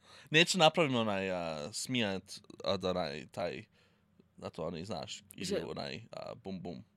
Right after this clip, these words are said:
Speaker 2: Mm. Darius.
Speaker 1: <laughs> Did you know there's a Bosnian church here?
Speaker 2: No, there's not.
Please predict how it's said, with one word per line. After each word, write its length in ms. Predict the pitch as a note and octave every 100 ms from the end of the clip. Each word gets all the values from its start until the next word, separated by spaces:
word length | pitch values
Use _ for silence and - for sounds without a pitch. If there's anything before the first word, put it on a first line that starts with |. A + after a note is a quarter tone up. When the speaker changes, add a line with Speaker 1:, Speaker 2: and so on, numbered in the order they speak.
| -
Speaker 2:
Mm. 300 | G3 G3 E3+ D#3 - - - - - - - - _ _ -
Darius. 580 | C4 G3+ C#3+ - - - - - - -
Speaker 1:
<laughs> 400 | - - - -
Did 140 | F#3
you 100 | F4+ C#4
know 260 | D#3 D3+
there's 180 | F#3+ A3
a 40 |
Bosnian 520 | C3 A#2 A#2 D3 D#3+ C3
church 300 | - A2+ -
here? 220 | F#3+ A#3+ - _
Speaker 2:
No, 180 | G3 F3
there's 220 | D#3+ C#3+
not. 240 | D3+ C#3+